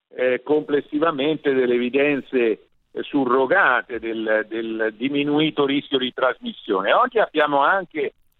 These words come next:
una prova, diciamo, un'evidenza scientifica più solida che viene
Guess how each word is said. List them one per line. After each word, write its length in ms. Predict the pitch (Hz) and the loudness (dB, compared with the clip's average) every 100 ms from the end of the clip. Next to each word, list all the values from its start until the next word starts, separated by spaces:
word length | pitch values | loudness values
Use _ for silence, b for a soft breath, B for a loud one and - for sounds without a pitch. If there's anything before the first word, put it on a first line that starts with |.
| _ - | _ -20
una 280 | 131 135 127 | -4 -2 0
prova, 420 | 160 165 139 131 | 2 2 2 0
diciamo, 520 | 120 - 160 160 131 | -2 -4 -2 0 -2
un'evidenza 600 | 123 131 135 160 139 135 | -4 -2 0 -2 0 0
scientifica 720 | 117 135 131 - 139 127 139 131 | 0 -4 -8 -4 -4 -2 -2 -2
più 220 | 202 220 | -2 -4
solida 760 | - 175 226 190 143 123 98 | 2 4 4 2 2 2 2
che 160 | - 120 | -4 -10
viene 460 | 135 151 143 123 | -4 -4 -4 -6